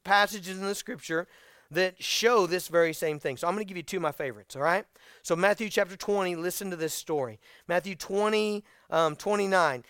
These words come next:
"And as they went out of Jericho, a great crowd followed him. And behold, there were two blind men sitting by the roadside. And when they heard that Jesus was passing by, they cried out, 'Lord,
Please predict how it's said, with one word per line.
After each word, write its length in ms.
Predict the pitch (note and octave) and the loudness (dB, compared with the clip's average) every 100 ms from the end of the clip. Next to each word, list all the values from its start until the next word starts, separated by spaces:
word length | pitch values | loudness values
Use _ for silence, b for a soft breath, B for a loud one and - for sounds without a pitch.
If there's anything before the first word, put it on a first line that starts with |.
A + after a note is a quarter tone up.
| b | b
"And 120 | G3 | 2
as 100 | A3 | 4
they 80 | A3+ | 4
went 200 | B3 C4+ | 6 8
out 140 | C#4 | 8
of 80 | A3 | 6
Jericho, 460 | E3+ B3+ A#3+ - G#3 | 8 10 10 8 4
a 60 | |
great 240 | E3+ G#3+ A3 | 6 4 2
crowd 340 | A3 A3+ F#3+ | 2 2 4
followed 340 | G#3+ G#3+ A3 F#3 | 6 6 8 4
him. 120 | F3+ | 0
And 80 | E3+ | 2
behold, 320 | G3+ A#3 G3+ | 6 8 8
there 120 | G3+ | 6
were 100 | F#3 | 4
two 220 | - B3 | 0 -2
blind 380 | G#3+ A3+ B3 G3+ | 4 6 6 4
men 160 | F#3 F#3+ | 0 -2
sitting 260 | G#3+ G#3+ | -6 0
by 100 | G3 | 2
the 180 | F3 E3+ | 2 2
roadside. 600 | G#3+ A#3 - E3+ D#3+ F3 - b b | 6 6 6 4 6 4 -2 b b
And 120 | b A3 | b 6
when 100 | A#3 | 6
they 120 | G3+ | 8
heard 240 | A3+ C#4+ | 8 8
that 140 | C4 E3 | 6 4
Jesus 340 | G#3+ A3+ G3 | 0 -4 -6
was 140 | F3+ | -6
passing 420 | - G#3 G3 F3+ E3+ | 2 4 4 2 6
by, 380 | G#3+ F#3 E3+ - b b | 10 10 6 -2 b b
they 120 | G#3+ | 0
cried 320 | - B3+ C4 | 6 10 10
out, 180 | B3 A3+ | 10 12
'Lord, 420 | A#3+ D4 D4 F#3 | 12 12 12 12